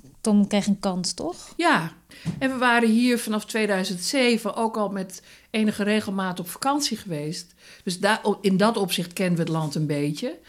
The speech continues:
Speaker 2: En er was ook wel een soort klein droompje zo van: "Hey, hoe zou het zijn om in China een langere tijd te werken?"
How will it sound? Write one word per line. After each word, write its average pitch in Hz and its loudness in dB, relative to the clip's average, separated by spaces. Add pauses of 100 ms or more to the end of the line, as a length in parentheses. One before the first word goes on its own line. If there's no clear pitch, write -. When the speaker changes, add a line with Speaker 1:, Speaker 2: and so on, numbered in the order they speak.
(380)
Speaker 2:
En 392 -10
er 415 -10
was 370 -4
ook 349 -2
wel 311 4
een 302 2
soort 285 -2
klein 262 4
droompje 254 6
zo 226 2
van: 220 -6 (340)
"Hey, 330 2
hoe 240 6
zou 269 2
het 240 2
zijn 233 0
om 220 0
in 226 0
China 240 0
een 220 2
langere 202 0
tijd 196 0
te 202 -4
werken?" 247 -2